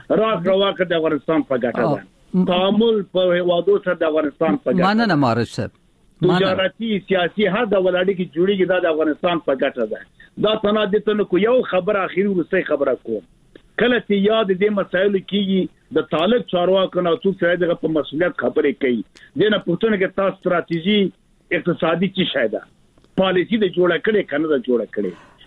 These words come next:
Speaker 1: پالیسي واقعا لري د ګاونډیانو، د سیمې او د نړۍ په هکله؟ نه تنه په پالیسي سیاسي زیادومه. اقتصادي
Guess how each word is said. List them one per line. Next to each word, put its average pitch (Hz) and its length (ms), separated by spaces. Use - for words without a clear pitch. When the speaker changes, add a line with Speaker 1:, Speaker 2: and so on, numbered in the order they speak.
Speaker 1:
پالیسي 165 540
واقعا 180 520
لري 185 300
د 180 220
ګاونډیانو، 175 680
د 160 160
سیمې 196 420
او 151 120
د 147 80
نړۍ 160 380
په 151 60
هکله؟ 120 280
نه 202 120
تنه 202 320
په 156 300
پالیسي 160 440
سیاسي 151 340
زیادومه. 120 560
اقتصادي 175 840